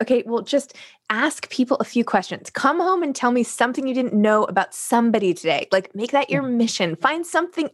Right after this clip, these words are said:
Speaker 1: out. Like, don't just talk about yourself," you know? 'Cause I feel like it's something you need to learn early.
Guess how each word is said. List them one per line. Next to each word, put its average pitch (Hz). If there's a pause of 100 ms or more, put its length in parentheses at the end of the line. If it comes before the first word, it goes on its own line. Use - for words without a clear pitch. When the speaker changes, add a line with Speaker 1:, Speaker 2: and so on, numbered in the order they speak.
Speaker 1:
out. 262
Like, -
don't 285
just 392
talk 381
about 294
yourself," 233
you 202
know? 190 (340)
'Cause -
I 240
feel 254
like 269
it's 302
something 277
you 254
need 262
to 285
learn 254
early. 233